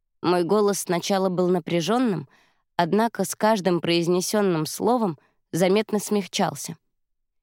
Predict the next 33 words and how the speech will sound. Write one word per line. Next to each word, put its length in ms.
И 80
у 80
стихотворения 920
нет 280
адресата. 640
Нет 380
того, 340
кто 260
вдохновил 600
меня 300
на 180
эту 160
печальную 600
поэзию. 560
Мне 260
просто 360
в 20
один 300
момент 380
стало 320
невыносимо 720
грустно. 540
Прошло 340
несколько 520
месяцев 540
с 60
того 240
момента, 540
как 240
прекратились 640
мои 160
последние 560
отношения. 680